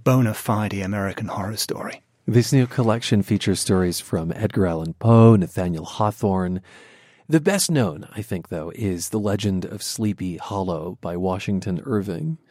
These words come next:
Speaker 2: You call it America's most iconic ghost story. Why?
Speaker 1: Because it's the story that everyone knows. When you think of, uh, co-,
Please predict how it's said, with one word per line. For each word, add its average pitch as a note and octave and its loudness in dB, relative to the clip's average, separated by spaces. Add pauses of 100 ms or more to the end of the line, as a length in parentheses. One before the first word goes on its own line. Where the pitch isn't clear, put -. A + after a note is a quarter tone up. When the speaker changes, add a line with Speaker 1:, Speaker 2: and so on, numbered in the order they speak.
(540)
Speaker 2:
You C#3+ 8
call F3+ 4
it G3 4
America's D#3 2
most D3 4
iconic E3 0
ghost B2 -2
story. - -6
Why? C#3 0 (1400)
Speaker 1:
Because C#4+ 2
it's G3 2
the F3 2
story F3 6 (100)
that D3 -2 (100)
everyone C#3 4
knows. G2+ 2
When A#2 0
you A2+ 0
think C#3 4
of, A#2 0
uh, A2+ 4 (300)
co-, - -4